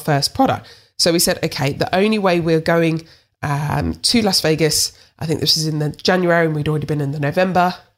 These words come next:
was that we had ordered our product and that it would be on its way to America from China. That's where we started. Um, and that it would have to be kind of going, because otherwise we'd,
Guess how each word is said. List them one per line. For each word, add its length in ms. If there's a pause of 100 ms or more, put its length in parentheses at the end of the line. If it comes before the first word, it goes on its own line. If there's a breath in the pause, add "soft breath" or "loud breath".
(120)
was 200
that 220
we 140
had 300 (400 soft breath)
ordered 260
our 100
product 600 (340 soft breath)
and 140
that 100
it 100
would 200
be 240
on 140
its 220
way 160
to 380
America 420
from 160
China. 440
That's 240
where 120
we 120
started. 580 (440 soft breath)
Um, 640
and 220
that 100
it 60
would 100
have 180
to 80
be 240
kind 240
of 260
going, 340
because 220
otherwise 340
we'd, 220